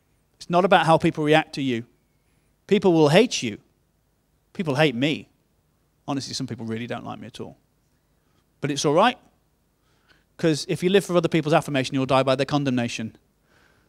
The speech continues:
So don't. Know who God says you are, 'cause it's really good. He says you're awesome. Wonderfully and fearfully made.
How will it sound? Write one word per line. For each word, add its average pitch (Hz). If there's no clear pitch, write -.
So 143
don't. 139
Know 156
who 139
God 139
says 131
you 127
are, 117
'cause 135
it's 135
really 127
good. 117
He 147
says 127
you're 127
awesome. 123
Wonderfully 180
and 156
fearfully 160
made. 143